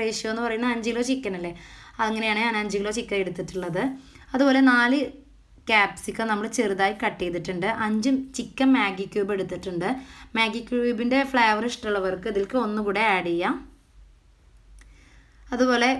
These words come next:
മല്ലിച്ചപ്പും പുതിനയും ചെറുതായി കട്ട് ചെയ്തെടുത്തിട്ടുണ്ട്. പിന്നെ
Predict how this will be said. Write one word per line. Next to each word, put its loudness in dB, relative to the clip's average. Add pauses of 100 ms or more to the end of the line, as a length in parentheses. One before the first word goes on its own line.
(160)
മല്ലിച്ചപ്പും 0
പുതിനയും 0
ചെറുതായി 0
കട്ട് -2
ചെയ്തെടുത്തിട്ടുണ്ട്. -4 (3500)
പിന്നെ 6